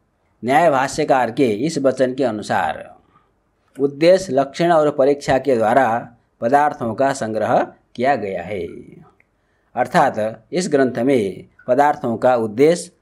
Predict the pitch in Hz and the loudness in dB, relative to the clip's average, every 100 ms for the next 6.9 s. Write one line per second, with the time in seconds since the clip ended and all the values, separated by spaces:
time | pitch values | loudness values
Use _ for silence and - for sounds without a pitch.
0 | _ 110 113 - 156 165 - - 135 104 | _ -4 -4 -2 -2 -2 -8 0 2 2
1 | - 117 120 - 151 180 135 120 98 87 | -2 -2 -2 -4 -4 -2 -4 -6 -6 -8
2 | 87 73 - _ _ _ _ _ _ _ | -12 -14 -16 _ _ _ _ _ _ _
3 | _ _ _ _ _ 131 - 175 165 190 | _ _ _ _ _ 0 2 2 2 2
4 | 165 147 139 120 151 113 107 - _ _ | 4 4 4 2 0 -2 -4 -14 _ _
5 | 131 135 143 170 170 123 127 127 - 160 | -6 -4 4 4 4 0 -2 -2 -2 2
6 | 143 131 127 127 143 - 143 131 131 | 4 2 2 0 0 -2 -2 0 0